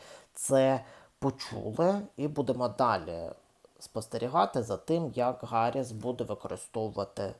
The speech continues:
цей прийом. Прив'язка проблеми до конкретної історії.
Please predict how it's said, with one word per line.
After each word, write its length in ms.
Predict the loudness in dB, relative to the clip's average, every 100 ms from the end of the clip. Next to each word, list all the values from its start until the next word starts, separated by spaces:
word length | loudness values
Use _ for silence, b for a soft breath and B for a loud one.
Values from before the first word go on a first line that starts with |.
| _ -10
цей 240 | -6 -6
прийом. 560 | -4 -2 -2 -2 -8 -6
Прив'язка 760 | -4 0 0 0 -2 -8 -10 -6
проблеми 600 | -4 0 6 6 6 2 -2 -2
до 220 | 2 2
конкретної 1040 | 2 -6 -6 0 2 2 -2 -2 -2 -4 -10 _
історії. 760 | -8 -8 -6 -4 -2 -4 -8